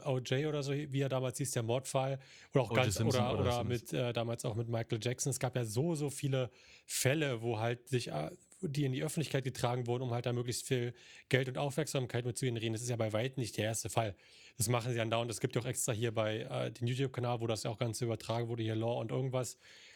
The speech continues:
Speaker 1: Äh, die, die machen das ja mit Absicht, weil die sich auch vollkommen bewusst sind,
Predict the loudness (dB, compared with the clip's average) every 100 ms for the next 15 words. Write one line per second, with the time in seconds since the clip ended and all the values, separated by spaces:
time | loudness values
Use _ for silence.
0 | -20 -4 2 2 2 0 -2 0 0 2
1 | 0 -2 0 0 0 -2 -2 0 0 0
2 | 0 0 2 0 0 0 0 0 0 0
3 | -2 -4